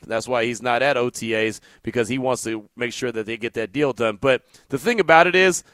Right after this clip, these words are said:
the closer to that July seventeenth date, the more that it'll be, okay, now there's a sense of urgency. Like, right now, June twelfth, there's no sense of urgency. When it gets close to July first, then all of a sudden you'll, you'll see it start to ramp up. If it takes that long, you'll start to see it ramp up.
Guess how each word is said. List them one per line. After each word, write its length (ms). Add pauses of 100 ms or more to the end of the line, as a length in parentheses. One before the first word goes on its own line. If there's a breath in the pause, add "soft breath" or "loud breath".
(140 soft breath)
the 100
closer 400
to 380
that 240
July 260
seventeenth 560
date, 320 (180 soft breath)
the 100
more 300
that 160
it'll 180
be, 500 (300)
okay, 300
now 300
there's 160
a 80
sense 220
of 100
urgency. 400
Like, 160
right 180
now, 260
June 280
twelfth, 400 (180 soft breath)
there's 180
no 120
sense 260
of 80
urgency. 480 (140)
When 160
it 80
gets 160
close 240
to 60
July 280
first, 500 (200 soft breath)
then 160
all 80
of 60
a 20
sudden 180
you'll, 240
you'll 160
see 200
it 80
start 200
to 80
ramp 300
up. 180
If 160
it 80
takes 220
that 160
long, 160
you'll 80
start 180
to 60
see 160
it 60
ramp 280
up. 180